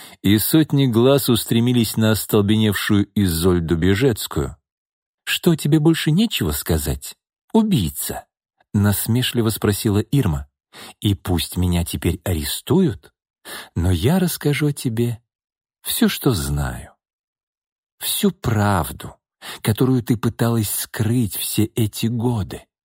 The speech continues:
Данил Бакшеев начал пробираться через толпу, приближаясь к Изольде. Андрей двинулся к ней с другой стороны. Заметив это, Бежецкая вдруг сорвалась с места и ринулась к выходу из банкетного зала.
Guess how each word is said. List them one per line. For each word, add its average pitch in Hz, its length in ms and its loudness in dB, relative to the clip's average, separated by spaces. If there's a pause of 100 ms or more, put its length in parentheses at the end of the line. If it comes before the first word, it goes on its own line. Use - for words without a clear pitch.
(760)
Данил 101 440 4
Бакшеев 185 460 4
начал 147 340 4
пробираться 123 500 4
через 107 280 2
толпу, 104 420 4
приближаясь 107 680 4
к - 100 -2
Изольде. 147 580 4 (500)
Андрей 87 480 2
двинулся 98 540 2
к - 60 -6
ней 104 180 2
с 90 60 -2
другой 139 360 4
стороны. 78 560 0 (880)
Заметив 98 640 0
это, 160 240 2
Бежецкая 113 600 2
вдруг 117 300 2
сорвалась 120 500 4
с - 160 -6
места 143 440 2 (200)
и 139 160 6
ринулась 143 500 2
к - 120 -8
выходу 127 500 2
из 104 240 2
банкетного 95 760 2
зала. 80 500 0